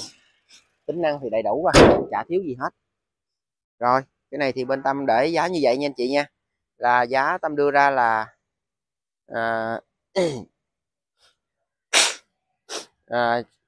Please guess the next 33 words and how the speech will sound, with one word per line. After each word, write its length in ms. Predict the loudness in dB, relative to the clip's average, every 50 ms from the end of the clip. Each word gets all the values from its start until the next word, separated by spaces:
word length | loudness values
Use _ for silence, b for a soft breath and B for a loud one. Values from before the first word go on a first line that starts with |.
| _ _ _
sáu 340 | -20 -14 4 6 6 6 8
trăm 180 | 4 0 2
bảy 100 | 2 2
mươi 60 | 4
lăm 200 | 4 2 2 2
triệu 220 | 0 -2 -2 -2 0
bao 200 | 2 4 4 4
rút 100 | 2 -2 -4
hồ 140 | -4 -4 -4
sơ. 280 | -2 0 0 0 0 -2 _ _ _ _ _ _ _
Cái 60 | -4 -2
này 160 | 0 0 0
thì 100 | 0 -2
anh 100 | -4 -2
chị 220 | -2 -2 2 4
về 120 | 2 2 2
sang 180 | 0 -8 -4
tên 200 | 0 0 0 2
đâu 120 | 2 2 2
đó 160 | 2 2 0
nó 100 | -2 -4
rơi 240 | -2 0 0 0 0
vô 120 | -2 -4
khung 180 | -4 -4 -6 -6 _
khoảng 200 | -8 -8 -6 -4
mười 180 | -2 -2 -2 -2
triệu, 140 | -2 -4 -2
hơn 200 | -2 -2 -2 -2
mười 120 | -2 -4 -2
triệu 200 | 0 2 2 2
anh 80 | 0
chị 120 | 0 -2 -2
ha. 200 | 0 0 -2